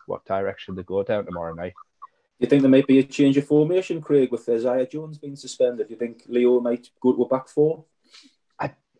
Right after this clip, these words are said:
Speaker 1: I'm not so certain because I, yeah, I'm, I don't think they really have the players at the club to do it. I think ultimately, I don't think Tommy Smith should be starting as right wing back 'cause I think it proved on Saturday that he isn't attack minded enough to do that. But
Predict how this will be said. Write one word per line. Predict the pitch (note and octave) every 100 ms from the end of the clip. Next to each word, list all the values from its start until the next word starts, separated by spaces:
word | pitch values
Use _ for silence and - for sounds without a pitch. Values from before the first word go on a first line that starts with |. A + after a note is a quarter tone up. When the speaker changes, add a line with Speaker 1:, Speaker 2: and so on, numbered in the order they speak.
| -
Speaker 1:
I'm | C3 C3+ D3
not | D#3+ D3+
so | - C3
certain | - C3+ C#3 C3+
because | B2+ B2+ A#2+
I, | C#3 -
yeah, | C3+ C3 A#2
I'm, | B2+ C3+
I | A#2 A#2+
don't | - C#3 D#3
think | - D3 C#3 G#2
they | -
really | G#2 A#2 A2+ A2
have | A2 F#2+
the | -
players | - A2 B2
at | C3
the | -
club | - A#2+ A#2+
to |
do | A2 G#2+ B2+
it. | C3 - _ _ _ -
I |
think | - C#3 C3 - _ _ _ _ _ _ _ _ _ -
ultimately, | D#3 A2 A#2+
I | A#2
don't | B2 A#2
think | G#2+
Tommy | - A2+ G2+
Smith | - A#2+
should | - G2+
be | G#2+
starting | - A2 G#2+ G2+
as | F#2+
right | G2+ -
wing | G#2+ G2
back | F#2+ -
'cause | - G2
I |
think | F#2 G#2+ G2+
it | G2
proved | - G#2 G2 F#2+ - _ _
on | G2+ F#2+
Saturday | - G2 F2+ G2
that | F#2+
he | F#2+ G2+
isn't | G2+ G2+
attack | - - -
minded | A2 G#2 G#2 G#2
enough | G#2 G#2+ -
to | G#2
do | A#2 A2
that. | A#2+ C#3+ -
But | A2 F#2+